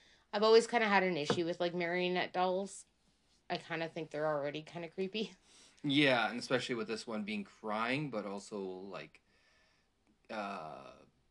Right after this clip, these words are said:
Speaker 2: spring-like jumping at you and attacking.
Speaker 1: Yeah, and stuff, right? So, I don't know. That one always kinda super creeped me out and stuff. Um,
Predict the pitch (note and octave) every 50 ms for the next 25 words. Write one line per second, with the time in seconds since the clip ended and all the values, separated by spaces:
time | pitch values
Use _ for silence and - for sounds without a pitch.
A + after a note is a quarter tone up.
0 | _ - - - - - - - - - - - - A#2+ B2 B2+ B2 A#2+ A#2 A#2+
1 | A#2+ A2 G#2+ - - A#2+ A2 G#2+ A2 A2+ A2 A2 G#2+ - - A#2 G#2+ G2+ F#2+ -
2 | - G#2 G2 G2+ G#2+ - - D#3 E3 E3 - - A#3 A#3 B3 D4 C#4+ A#3+ G3+ F3+
3 | E3 D#3 C3+ D#3+ A3+ A#3 A#3 G#3+ - - - G3+ F3+ E3 D3+ - F3 F3 F3+ F3+
4 | G#3 G#3+ - - - - G#3 G3 G3+ G3 G3 - - _ - - - - - _
5 | - B3 C4 B3 A#3 G#3+ G3+ G#3 G3+ A#3+ A#3+ A#3+ A#3+ A#3+ A#3 A3 G#3 G3 F#3+ F#3
6 | - F#3 G3 F#3 E3+ E3+ - G3+ F3+ - F3 E3 - F#3+ E3 B2 B2+ C#3 C#3+ D3+
7 | E3 D#3+ C3 - F#3 D#3+ - - - _ _ _ - - F#3+ F#3 F3+ - - -
8 | F#3 F3 E3+ D#3+ D#3+ - - - - E3 E3+ E3 D#3+ D#3+ D#3 D3+ D3